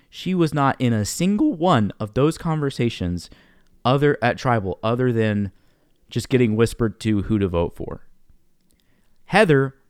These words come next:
was not even in any conversations. She started talking, and Jeff kinda cut her off, and they didn't even play what she said. Heath-, like, these, these are two people that are not going to make big moves. Erica smashed the hourglass because it made her safe.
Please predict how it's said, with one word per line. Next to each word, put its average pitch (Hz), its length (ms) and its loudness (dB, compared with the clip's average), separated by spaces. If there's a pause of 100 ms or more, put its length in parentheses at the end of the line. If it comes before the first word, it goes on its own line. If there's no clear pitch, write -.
(240)
was 135 240 2
not 131 380 2 (340)
even 127 460 2 (220)
in 143 360 4
any 165 500 6
conversations. 82 1000 -10 (200)
She 202 220 -2
started 185 340 0
talking, 147 480 -2
and 120 140 -2
Jeff 156 240 -2
kinda 269 220 -4
cut 175 260 -2
her 165 180 2
off, 165 200 -2
and 156 120 -4
they 151 60 -2
didn't 180 280 0
even 254 240 -2
play 185 280 2
what 165 160 0
she - 160 -6
said. - 580 -4 (840)
Heath-, - 300 -2
like, 190 240 0 (360)
these, 190 420 -4
these 175 300 -4
are 196 80 -2
two 170 220 -6
people 131 580 -2 (340)
that 143 140 -2
are 135 100 -2
not 131 260 -4
going 143 280 -2
to 131 60 -2
make 127 300 -4
big 123 180 0
moves. 107 460 -2
Erica 147 340 -2
smashed 143 340 -4
the - 120 -6
hourglass 135 380 0
because 143 320 -4
it 107 80 -4
made 127 180 2
her 123 100 2
safe. - 460 -4